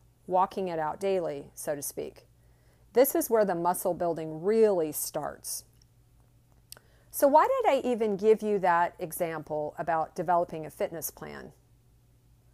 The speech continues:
Well, could we see the same approach in improving our spiritual fitness as well? In exercising our trust muscle?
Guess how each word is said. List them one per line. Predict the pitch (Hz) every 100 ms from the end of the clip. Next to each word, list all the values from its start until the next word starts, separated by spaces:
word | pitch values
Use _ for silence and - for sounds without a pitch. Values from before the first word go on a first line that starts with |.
| _ _ _ _ -
Well, | 233 240 233 233 - _ _ _ _ -
could | 247
we | 214 233
see | - 294
the | 339
same | 370 - 240 226
approach | 196 - 208 196 196 - - -
in | 175 175 175 170 170 _ _ _
improving | 180 175 - 220 208 196
our | 165 156
spiritual | - - 220 233 254
fitness | - 254 233 247 -
as | 170 165
well? | 175 196 330 - _ _ _ _ _ _ _ _ _ _ -
In | 196 -
exercising | 214 - 233 - 208 208 202 196 -
our | 156
trust | - 208 214 254
muscle? | 247 - 269 285